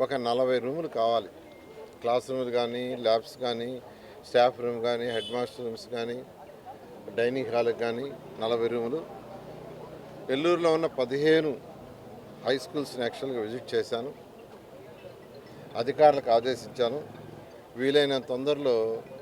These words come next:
ఎస్టిమేషన్ చేయమని. లాస్ట్ టైమ్ వచ్చినప్పుడు కొన్ని స్కూల్స్ చూశాను.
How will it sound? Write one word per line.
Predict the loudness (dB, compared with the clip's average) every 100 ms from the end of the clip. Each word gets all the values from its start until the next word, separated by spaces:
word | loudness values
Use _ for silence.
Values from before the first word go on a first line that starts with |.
| -16 -18 -16 -6
ఎస్టిమేషన్ | -4 0 2 2 0 -6 -4
చేయమని. | -4 -4 -10 -16 -16 -18 -18 0
లాస్ట్ | 8 8 8
టైమ్ | 2 2
వచ్చినప్పుడు | 0 -2 -4
కొన్ని | -2 -4 -4
స్కూల్స్ | -8 -10 -10 -10
చూశాను. | -4 -2 -2